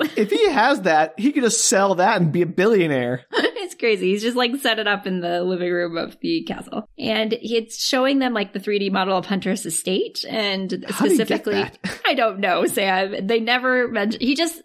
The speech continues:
Speaker 2: it's just one of those things where the, this, the guy who knows all this stuff just randomly, magically gets all this information.
Speaker 1: Perfect.
Speaker 2: And they're showing, he's showing them the room that, like, where everything's kept, all this,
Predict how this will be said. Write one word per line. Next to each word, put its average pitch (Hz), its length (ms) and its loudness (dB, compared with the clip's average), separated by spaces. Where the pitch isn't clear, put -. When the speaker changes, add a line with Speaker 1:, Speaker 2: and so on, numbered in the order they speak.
Speaker 2:
it's - 240 -4
just 311 180 0
one 302 120 2
of 285 60 2
those 262 200 2
things 233 320 0
where 202 320 2
the, 196 300 0
this, 208 340 -4
the 202 200 -4
guy 190 360 0
who 185 280 0
knows 185 220 -2
all 185 100 0
this 202 140 -4
stuff 190 220 -4
just 190 200 -4
randomly, 175 500 -4
magically 185 480 -6
gets - 200 -12
all - 100 -12
this - 180 -8
information. - 720 -4
Speaker 1:
Perfect. 147 560 0
Speaker 2:
And 208 560 -2
they're 214 240 -2
showing, 240 280 0
he's - 240 -2
showing 262 280 2
them 254 180 2
the 214 160 0
room 196 720 -2
that, - 640 -4
like, 190 160 -2
where 208 140 2
everything's 190 560 -2
kept, - 360 -6
all 175 120 -2
this, 190 280 -6